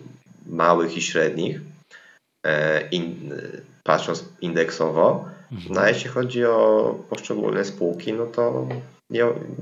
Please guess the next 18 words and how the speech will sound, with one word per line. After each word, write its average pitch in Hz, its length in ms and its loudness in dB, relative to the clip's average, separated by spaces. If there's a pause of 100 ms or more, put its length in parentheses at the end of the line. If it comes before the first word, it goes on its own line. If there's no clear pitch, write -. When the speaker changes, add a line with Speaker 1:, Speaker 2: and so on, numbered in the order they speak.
(200)
Speaker 1:
wcale 117 540 4
nie 120 120 4
wyrzucałbym, 78 1000 0
nie 82 120 0
robił 87 200 0
sobie 82 240 -4
jakichś - 200 -6
ograniczeń, 80 520 -2
że 80 120 0
w 78 80 -4
wig 78 140 -4
dwadzieścia 80 520 -4
nie 80 160 -2
inwestuję, 78 640 -4
bo, 73 200 -4 (120)
bo 80 80 -6
coś - 260 -6
tam. 78 280 -2